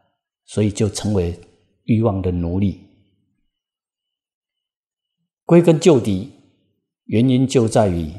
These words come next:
心灵空虚、不安。那心灵空虚不安，他不是有豪宅吗？不是有房子住吗？为什么还不安？不是家里已经有不少钱吗？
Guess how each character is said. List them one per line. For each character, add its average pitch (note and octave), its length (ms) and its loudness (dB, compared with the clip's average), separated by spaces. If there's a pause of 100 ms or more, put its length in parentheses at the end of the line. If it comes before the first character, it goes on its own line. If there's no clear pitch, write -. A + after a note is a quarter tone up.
(240)
心 - 380 -2
灵 E2+ 260 -4
空 F#2+ 300 -4
虚、 F#2 380 -6 (1800)
不 G#2 140 -4
安。 G2+ 420 -4 (1600)
那 A#3 80 2
心 A3+ 300 6
灵 D3 180 6
空 G3 220 4
虚 - 100 -2
不 G3+ 140 2
安， G3 260 2
他 - 160 -2
不 - 160 0
是 A#3 180 4
有 C#3 140 6
豪 C#3 300 2
宅 A2 300 0
吗？ F3 460 0 (1040)
不 G#3+ 100 2
是 B3 160 4
有 E3+ 100 8
房 G3+ 260 2
子 F3+ 200 -2
住 G#3+ 260 4
吗？ G3+ 460 0 (180)
为 A#3 140 6
什 - 120 2
么 E3+ 60 6
还 F#3+ 80 6
不 G3 160 4
安？ G3 460 2 (2250)
不 G#3+ 100 2
是 A#3 140 4
家 A#3 180 6
里 E3 140 4
已 - 20 2
经 A3 160 6
有 F3 100 8
不 E3+ 120 4
少 C#3+ 180 2
钱 D#3+ 240 2
吗？ F3+ 460 0